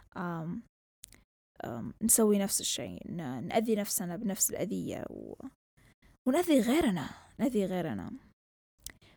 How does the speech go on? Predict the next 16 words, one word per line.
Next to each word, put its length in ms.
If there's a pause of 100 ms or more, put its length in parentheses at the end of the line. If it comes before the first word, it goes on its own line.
(120)
So 120 (140)
yeah، 80 (220)
المفروض 440
إنه 180
هاي 80
تكون 280
نهاية 460
البودكاست. 840 (460)
آم، 200
أتمنى 240
تكونوا 240
استمتعتوا. 680 (1300)
آم، 460
إن 60
شاء 160
الله، 180